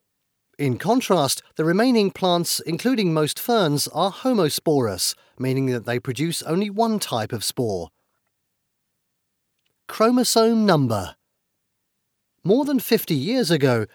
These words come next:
scientists noted that homosporous plants possess more chromosomes than heterosporous plants. One homosporous fern,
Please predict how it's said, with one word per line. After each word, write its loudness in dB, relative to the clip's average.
scientists -2
noted 0
that -2
homosporous 2
plants -2
possess -4
more 0
chromosomes 0
than -2
heterosporous -2
plants. -4
One -2
homosporous 2
fern, 2